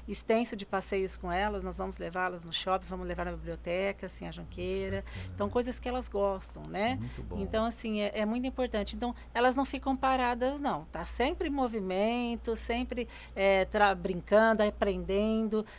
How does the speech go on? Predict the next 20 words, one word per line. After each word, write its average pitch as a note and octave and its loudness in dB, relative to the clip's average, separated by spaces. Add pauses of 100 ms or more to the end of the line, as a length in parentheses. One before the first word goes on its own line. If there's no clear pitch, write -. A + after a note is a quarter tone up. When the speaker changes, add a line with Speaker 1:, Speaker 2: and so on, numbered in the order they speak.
(140)
Speaker 1:
né? G#3+ 6
Também G#3+ 4
tivemos G3 0
inclusão F#3+ -4
gi-, - -10
digital F#3 -2
lá. F#3 -2 (300)
É, F3+ 0
Speaker 2:
Uhum. - -8
Speaker 1:
temos, G#3+ 0
é, G3+ 4
é, F#3+ -2 (520)
é, F3+ 0
o - -6
trabalho G3 4
também F#3 -4
com - -8
elas F3+ -4
na F#3 -4
parte F3+ -6